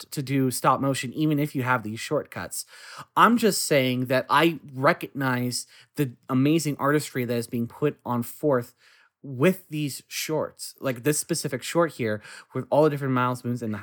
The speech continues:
uh, I love, uh, there, there are definitely some interesting designs here that I really like. Um, my problem is that I hate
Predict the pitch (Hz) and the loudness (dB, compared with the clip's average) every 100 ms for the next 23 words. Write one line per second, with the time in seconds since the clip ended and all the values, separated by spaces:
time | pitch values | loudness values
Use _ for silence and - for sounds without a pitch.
0 | - 107 113 - 123 127 156 156 - _ | -10 -6 -6 -2 0 6 6 4 -6 _
1 | - 151 156 160 165 160 170 170 156 156 | -6 0 2 2 0 0 0 -2 -4 -4
2 | 151 147 139 - 123 117 117 135 - - | -6 -6 -8 -8 -6 -2 -2 -2 -6 -6
3 | 135 131 117 107 113 98 87 175 - _ | -6 -2 -4 -4 -6 -6 -6 -8 -10 _
4 | - 127 135 135 - - - - - - | -2 -2 -2 -6 -14 -20 -20 -20 -20 -20
5 | _ - 117 113 98 - - 180 247 165 | _ -6 0 0 -2 -12 -4 2 2 2
6 | 143 139 139 131 _ _ _ _ 160 139 | 0 0 0 -4 _ _ _ _ 0 2
7 | 147 143 - _ _ 156 165 147 - - | 4 2 0 _ _ 0 0 -4 -14 -8
8 | 196 170 - | -6 -4 -8